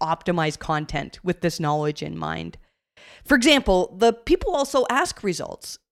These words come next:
They likely give us clues as to which entities are closely related to the topics that you wanna rank for. I'm betting that including well-structured answers to these questions in, that you find for your topics in People Also Ask,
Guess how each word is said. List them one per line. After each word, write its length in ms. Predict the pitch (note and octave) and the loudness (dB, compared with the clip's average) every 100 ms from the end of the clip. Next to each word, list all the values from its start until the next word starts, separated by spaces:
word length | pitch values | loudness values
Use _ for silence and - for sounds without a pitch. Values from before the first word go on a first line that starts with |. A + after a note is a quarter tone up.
| _ _ | _ _
They 200 | F#3+ F4 | 0 2
likely 320 | B4+ G#4 E4+ | 0 0 -2
give 200 | A#3 A3 | 0 0
us 120 | A3 | 0
clues 460 | - - F3+ F#3 A#3 | -2 -2 0 0 0
as 160 | G#3 - | -2 0
to 120 | A#3 | -2
which 280 | F3 F#3+ - | 0 -2 -2
entities 480 | F3 E3 F3 G#3 B3 | -6 -6 -6 -6 -4
are 100 | G3 | -6
closely 520 | - - E3+ - G#3 | -6 -4 -2 -2 -6
related 600 | G3 G3 E3 D3+ E3 G#3 - - - | -4 -4 -4 -4 -6 -6 -10 -20 -4
to 100 | B3 | -2
the 120 | C4 | -2
topics 520 | B3+ C#4 A4 C4 - | -2 -4 -4 -6 -6
that 120 | - F3 | -8 -6
you 120 | F#3+ | -4
wanna 220 | G3 G3+ | -4 -4
rank 280 | G#3 E4 - | -4 -6 -10
for. 340 | - D3 C#3+ _ _ _ _ _ _ _ _ _ | -12 -12 -12 _ _ _ _ _ _ _ _ _
I'm 140 | - A#3 | 2 6
betting 280 | C4+ C#4+ | 6 6
that 240 | C#4+ C4 - | 6 4 2
including 720 | B3 A#3+ - C4+ C4+ C#4 A#3+ | -4 -4 -4 -2 0 2 0
well-structured 1000 | F#3 G3+ A#3 A3+ - B3 B3 - A#3+ A3+ - | 2 2 2 -2 -6 -4 -4 -4 -4 -4 -4
answers 540 | G#3 C4+ - A3 G3 | -4 -4 -4 -4 -4
to 140 | - A3 | -2 -2
these 220 | F#3+ F3+ | -2 -4
questions 800 | - C4 D#4 - F3+ E3+ F#4+ - | 0 0 0 0 0 0 -2 -6
in, 300 | - G3 F#3 | -4 -2 0
that 140 | F3 F#3+ | 0 0
you 120 | G3 | -2
find 320 | - F3+ G3 | 0 0 0
for 80 | G#3+ | -2
your 180 | F#3 F3+ | 0 -2
topics 460 | - E3 - - | 0 0 -2 -4
in 140 | F#3 E3+ | -4 -4
People 300 | F3 - E3 | -6 -2 0
Also 300 | D3+ - C#3+ | 0 -2 -4
Ask, 420 | - F#4 - - | -2 -4 -6 -12